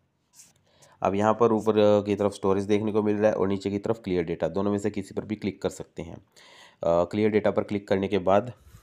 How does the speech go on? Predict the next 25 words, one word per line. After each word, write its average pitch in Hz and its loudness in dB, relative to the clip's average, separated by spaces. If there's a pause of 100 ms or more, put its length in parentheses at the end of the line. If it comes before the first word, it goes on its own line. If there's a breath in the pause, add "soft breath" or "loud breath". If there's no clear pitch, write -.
यहाँ 92 2
पर 104 2
आप 98 4
देखेंगे 101 -2
इसका - -4
क्लियर 95 -2
all 95 0
डेटा 92 0
आपको 98 -2
करना 87 -6
होगा। 80 -10 (440 soft breath)
जैसे 98 2
आप 113 2
प्ले 104 2
स्टोर 101 2
का 101 4
क्लियर 98 4
all 98 4
डेटा 92 2
कर 98 4
देंगे, 110 0
जो 107 2
आपकी 90 -2
प्रॉब्लम 95 0
है 123 -2